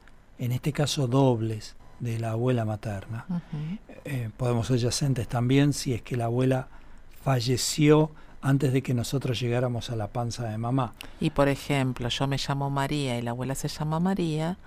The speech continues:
Speaker 2: y si la abuela yo no la conocí, se murió antes de que yo entrara al útero de mamá, entonces soy yaciente de la abuela.
Speaker 1: Exactamente. Y sí, y tenemos esta relación muy fuerte,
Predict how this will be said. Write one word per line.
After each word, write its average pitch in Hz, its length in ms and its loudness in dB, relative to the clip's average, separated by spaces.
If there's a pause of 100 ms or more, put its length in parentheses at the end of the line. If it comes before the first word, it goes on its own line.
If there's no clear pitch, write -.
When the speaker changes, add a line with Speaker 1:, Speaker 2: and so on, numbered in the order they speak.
(280)
Speaker 2:
y 170 60 -6
si - 140 -6
la 131 120 -4
abuela 135 340 0
yo - 240 -4
no 147 140 -2
la 135 100 -2
conocí, 147 720 -4 (240)
se - 180 -4
murió 135 320 -4
antes 139 380 -2
de 135 100 -8
que - 140 -10
yo 147 480 -4
entrara 143 480 -2
al 135 100 -6
útero 139 380 -4
de 131 100 -4
mamá, 156 380 -2 (440)
entonces 147 460 -4
soy 143 220 -2
yaciente 131 500 -6
de 120 140 -6
la 113 80 -6
abuela. 110 400 -10
Speaker 1:
Exactamente. 107 920 -2
Y 143 60 -2
sí, 170 320 -2 (420)
y 151 100 0
tenemos 160 420 6
esta 135 180 0
relación 123 540 2
muy 127 240 4
fuerte, 123 580 0